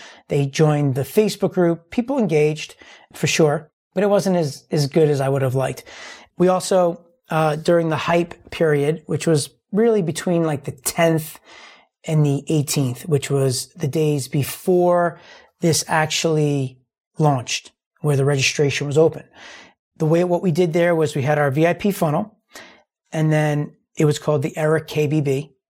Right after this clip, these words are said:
right? So very easy to remember, Eric K B B, Knowledge Broker Blueprint, K B B, right? So eric K B B dot com.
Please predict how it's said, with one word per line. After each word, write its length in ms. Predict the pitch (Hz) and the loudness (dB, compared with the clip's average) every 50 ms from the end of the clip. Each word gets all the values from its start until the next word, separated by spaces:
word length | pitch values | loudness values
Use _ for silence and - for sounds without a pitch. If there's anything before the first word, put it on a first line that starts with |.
| _ _ - | _ _ -4
right? 220 | 135 131 135 135 | -4 -4 -2 -2
So 160 | - - 147 | -2 -2 -2
very 240 | 131 139 147 147 151 | 0 0 0 0 0
easy 220 | 165 160 147 151 151 | 0 0 0 2 2
to 80 | 160 | 2
remember, 400 | 165 160 147 139 139 143 151 151 - | 2 0 0 -2 0 -2 -2 -2 -4
Eric 480 | 147 143 147 151 156 156 - _ _ | -2 0 0 0 0 -2 -8 _ _
K 160 | - - 151 | -4 -2 0
B 140 | 139 151 156 | 0 0 0
B, 220 | 139 147 147 151 156 | 0 0 -2 -2 -2
Knowledge 600 | 147 143 139 135 139 143 147 147 151 147 - - _ _ - | -2 0 0 0 0 2 2 2 0 0 -2 -12 _ _ -2
Broker 640 | 151 147 147 143 131 - 156 151 143 139 - - _ | 0 0 0 0 0 0 0 0 0 -2 -6 -12 _
Blueprint, 500 | - 139 139 135 135 - 143 156 214 - - - - _ _ _ _ _ _ _ | 0 0 0 0 0 -2 -2 -2 -2 -6 -16 -20 -20 _ _ _ _ _ _ _
K 220 | - 151 143 139 | -6 -4 -2 -2
B 160 | 135 143 147 139 | 0 0 0 0
B, 300 | 139 143 143 175 185 - - - - - - - | 0 0 -2 -2 -4 -8 -18 -20 -20 -20 -6 -2
right? 200 | 156 147 151 151 | 0 0 0 0
So 280 | - 160 147 139 139 - | 0 0 0 0 -2 -2
eric 280 | 156 151 147 151 147 | -2 0 0 0 -2
K 140 | - 156 151 | -2 -2 0
B 100 | 151 151 | 0 0
B 160 | 139 147 151 | 0 0 0
dot 180 | 143 151 151 147 | 0 0 -2 -2
com. 300 | - 143 135 165 180 | -4 -4 -4 -4 -6